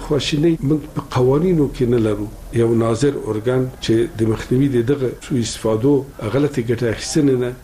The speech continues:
نظارت وکړي. هغه قانون د مدني ټولنې چې په پنځلسمه دورې کې چې ما هم پیکار کړی، په هغه وخت کې په دې قانون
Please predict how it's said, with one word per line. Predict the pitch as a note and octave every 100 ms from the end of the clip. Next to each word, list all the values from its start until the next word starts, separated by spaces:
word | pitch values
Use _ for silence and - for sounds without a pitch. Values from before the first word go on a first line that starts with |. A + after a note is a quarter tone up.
| B2
نظارت | A2+ G#2 G#2+ -
وکړي. | A2+ - A#2 A2+
هغه | D3+ C#3+ D#3 - -
قانون | C3+ C3+ D#3 C#3
د | C3+ C#3 C3
مدني | B2 B2+ C3+ C3
ټولنې | C3+ C3 C#3 C3+ B2
چې | C3
په | - B2+
پنځلسمه | C3+ B2 B2+ B2 C#3+ C#3 A#2+
دورې | A#2+ B2 B2
کې | - A#2+ -
چې | - B2+
ما | C#3+
هم | C#3 C3+
پیکار | A#2+ - B2 -
کړی، | A2+ A2+
په | A2
هغه | G#2+ B2+ A2+
وخت | A2+
کې | -
په | A#2
دې | A2+ -
قانون | A2 G#2+